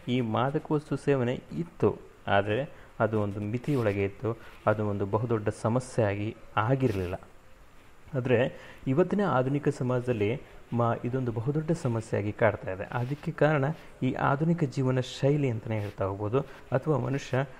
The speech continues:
ಆಧುನಿಕ ಜೀವನ ಶೈಲಿಯ ಜೊತೆಗೆ ಅದೊಂದು ಫ್ಯಾಷನ್ ಆಗಿ ಪರಿವರ್ತನೆ ಮಾಡ್ಕೊಂಡಿದ್ದಾನೆ. ಇದು, ಈ ದೃಷ್ಟಿಯಿಂದ ಏನಾಗಿದೆ ಅಂದ್ರೆ, ಈ ಮಾದಕ ವಸ್ತು ವ್ಯಸನ ಅನ್ನೋದು ಇವತ್ತು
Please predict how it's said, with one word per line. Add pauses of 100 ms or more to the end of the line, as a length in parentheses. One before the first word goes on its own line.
(140)
ಆಧುನಿಕ
ಜೀವನ
ಶೈಲಿಯ
ಜೊತೆಗೆ
ಅದೊಂದು
ಫ್ಯಾಷನ್
ಆಗಿ
ಪರಿವರ್ತನೆ
ಮಾಡ್ಕೊಂಡಿದ್ದಾನೆ.
ಇದು,
ಈ
ದೃಷ್ಟಿಯಿಂದ
ಏನಾಗಿದೆ
ಅಂದ್ರೆ,
ಈ
ಮಾದಕ
ವಸ್ತು
ವ್ಯಸನ
ಅನ್ನೋದು
ಇವತ್ತು